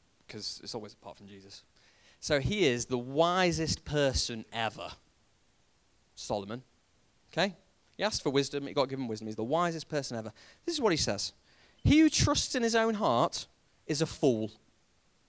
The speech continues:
but he who walks wisely will be delivered." You know, our hearts move from thing to thing to thing to thing. If we were to listen to everything our heart says, we'd make a whole host of bad decisions all the time.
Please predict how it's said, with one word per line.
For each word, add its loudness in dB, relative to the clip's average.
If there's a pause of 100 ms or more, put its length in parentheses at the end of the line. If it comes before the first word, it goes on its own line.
(1080)
but 4
he 4
who 2
walks 6
wisely 4
will 0
be -4
delivered." -4 (800)
You -4
know, 2
our 2
hearts 4 (260)
move 0
from -4
thing -4
to -10
thing 0
to -14
thing -2
to -12
thing. -4
If -10
we 2
were 0
to 0
listen 0
to 2
everything 0
our 2
heart 2
says, -4 (240)
we'd 0
make 0
a -4
whole 4
host 0
of -6
bad 0
decisions -4
all 0
the 0
time. -4